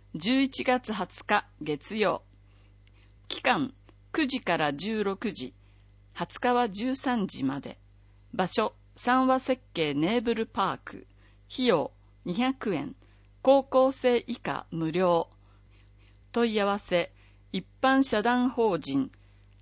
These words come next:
古賀市観光協会。電話、二三一二六六。二次元コードがあります。菊祭りの会場の様子の写真があります。心の健康づくり講演会。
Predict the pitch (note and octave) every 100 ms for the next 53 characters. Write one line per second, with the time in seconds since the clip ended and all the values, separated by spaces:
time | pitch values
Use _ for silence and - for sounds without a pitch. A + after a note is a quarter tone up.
0 | - - F#3+ C4+ - - - - C4 C4+
1 | - B3 A#3+ - A3+ D#3 - B2+ D#3 -
2 | - - - F#3 F#3 F3 E3 D#3+ - -
3 | - A3+ C4+ C4 - G#3+ D3 - - -
4 | - F#3 - B3+ C4 C4 B3+ E3+ C#3 -
5 | - D#3+ D3 - - - - - - -
6 | - - F#3 F#3+ A#3+ C#4+ D4 C#4 C#4 C4
7 | F3 D3 C#3 C#3+ C#3 D3+ - - - -
8 | - - - - - - - A3 - C#4
9 | C#4+ B3+ A3 G3 F#3 A#3+ A#3+ A#3 A#3 A#3
10 | A3 A3 A3+ A3 A3 A3 F#3+ - G3 F#3+
11 | F3+ E3+ - D3+ C#3+ C#3 - - - -
12 | - - - - - - - - - -
13 | - - - - - - - - C4+ F4+
14 | F4 B3+ F#3 - C#4+ D4 - C4+ C4 B3+
15 | C#4 G3+ D#3 D3+ A3 G#3+ G#3+ G3+ D#3 -
16 | C#3+ C3+